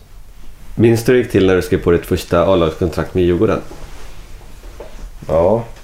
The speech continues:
Speaker 2: jag tror det. Det var, det var Åke Bergdahl, gammal ordförande också, som var en av mina favoriter faktiskt. Så att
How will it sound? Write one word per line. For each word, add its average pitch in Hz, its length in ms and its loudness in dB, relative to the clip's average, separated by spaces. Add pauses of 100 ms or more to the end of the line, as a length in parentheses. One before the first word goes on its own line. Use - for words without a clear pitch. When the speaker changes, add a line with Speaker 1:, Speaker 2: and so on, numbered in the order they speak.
(100)
Speaker 2:
jag 98 100 -8
tror 120 160 -4
det. 95 180 -2 (760)
Det 82 120 -4
var, 78 200 0
det 87 60 0
var 87 180 4
Åke 90 240 0
Bergdahl, 87 420 4
gammal 80 240 2
ordförande 80 480 2 (140)
också, 76 200 -4
som 78 160 -6
var 73 160 0
en 69 180 0
av 65 180 -4 (100)
mina 76 240 -2
favoriter 78 420 0
faktiskt. - 340 -8 (380)
Så - 60 -6
att - 300 -14